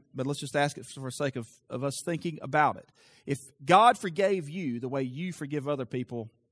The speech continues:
what would that look like? Moving on.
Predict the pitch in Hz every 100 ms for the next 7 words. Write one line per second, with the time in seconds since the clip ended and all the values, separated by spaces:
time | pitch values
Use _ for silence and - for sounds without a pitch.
0 | _ _ _ - 147 127 104 107 71 -
1 | - _ _ _ _ _ _ _ _ -
2 | 139 131 127 104